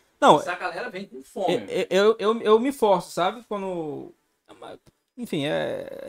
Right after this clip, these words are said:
Speaker 1: é de mim. Eu tento, eu tento conhecer pelo menos. É, não dá pra usar tudo também, né? Você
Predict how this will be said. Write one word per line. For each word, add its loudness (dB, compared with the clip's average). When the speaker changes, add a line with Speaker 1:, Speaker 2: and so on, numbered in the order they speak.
Speaker 1:
é -2
de -4
mim. 0
Eu 4
tento, 2
eu 0
tento 4
conhecer 6
pelo 8
menos. -2
É, 0
não -4
dá 12
pra 8
usar 6
tudo 0
também, 0
né? -4
Você -2